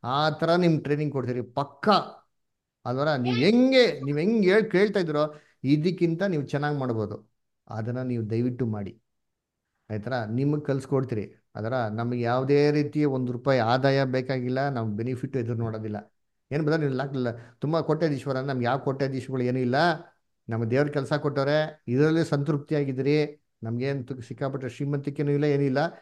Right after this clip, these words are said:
ಆದ್ರೆ ಇರೋದ್ರಲ್ಲಿ ಸಂತೃಪ್ತಿ ಆಗಿದ್ರೆ, ಆಮೇಲೆ ಈ ಸತ್ಯನ ಹಂಚ್ಕೊಳಕ್ಕೆ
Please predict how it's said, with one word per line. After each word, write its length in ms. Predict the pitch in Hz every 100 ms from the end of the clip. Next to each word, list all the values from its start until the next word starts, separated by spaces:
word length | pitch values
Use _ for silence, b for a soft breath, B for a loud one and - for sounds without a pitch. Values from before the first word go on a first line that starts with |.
| B B
ಆದ್ರೆ 180 | 131 139
ಇರೋದ್ರಲ್ಲಿ 920 | 139 165 254 240 240 208 220 214 - _ -
ಸಂತೃಪ್ತಿ 460 | 151 165 151 -
ಆಗಿದ್ರೆ, 420 | 147 127 131 143 139
ಆಮೇಲೆ 280 | 127 135 135
ಈ 100 | 170
ಸತ್ಯನ 420 | 175 156 208 196
ಹಂಚ್ಕೊಳಕ್ಕೆ 800 | 165 - 139 117 123 139 139